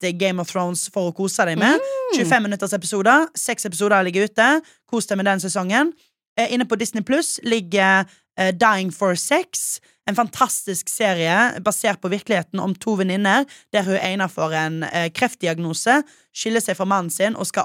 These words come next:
Speaker 1: oppleve sin seksuelle reise.
Speaker 2: Mm.
Speaker 1: Eh, den er så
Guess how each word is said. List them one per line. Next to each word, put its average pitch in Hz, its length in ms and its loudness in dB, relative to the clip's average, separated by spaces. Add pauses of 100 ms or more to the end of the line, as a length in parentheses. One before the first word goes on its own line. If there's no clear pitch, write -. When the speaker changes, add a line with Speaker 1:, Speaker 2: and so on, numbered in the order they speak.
Speaker 1:
oppleve 170 440 -4
sin 175 200 -6
seksuelle 180 640 -2
reise. 180 680 -2 (440)
Speaker 2:
Mm. - 60 -2
Speaker 1:
Eh, 185 280 4
den 214 200 -2
er 208 400 0
så - 480 0